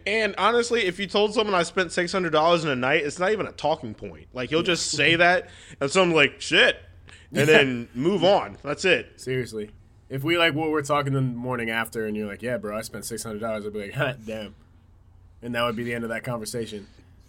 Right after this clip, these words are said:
Speaker 1: Right, like, you thought you did something, and no one gives a shit. <sighs> I might gamble it.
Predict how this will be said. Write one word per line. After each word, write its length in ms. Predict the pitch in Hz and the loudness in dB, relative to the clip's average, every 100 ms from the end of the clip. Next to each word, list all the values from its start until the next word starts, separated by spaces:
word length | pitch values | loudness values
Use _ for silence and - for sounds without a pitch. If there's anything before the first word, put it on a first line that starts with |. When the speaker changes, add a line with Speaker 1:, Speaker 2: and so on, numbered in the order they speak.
| _ - - - - - - _ - - | _ -20 -20 -20 -20 -20 -20 _ -20 -2
Speaker 1:
Right, 280 | 165 170 107 | 2 2 2
like, 160 | 127 - | -4 -4
you 60 | |
thought 260 | 139 180 165 | 6 6 6
you 80 | 131 | 2
did 240 | 135 196 | 2 2
something, 260 | 175 131 127 | 0 -2 -2
and 80 | 113 | -2
no 100 | 143 | -2
one 140 | 139 | -2
gives 220 | 120 143 | -2 -4
a 40 | 107 | -4
shit. 300 | - 87 - _ _ - - - - _ - - - - _ _ _ _ - - _ _ _ | -10 -12 -16 _ _ -20 -20 -20 -20 _ -20 -20 -20 -20 _ _ _ _ -20 -20 _ _ _
<sighs> 40 | - - - - - - - - - | -14 -14 -16 -20 -20 -20 -20 -20 -10
I 60 | 143 | -2
might 200 | 196 - | 0 2
gamble 380 | 113 113 107 | 2 0 -2
it. 80 | 101 | -6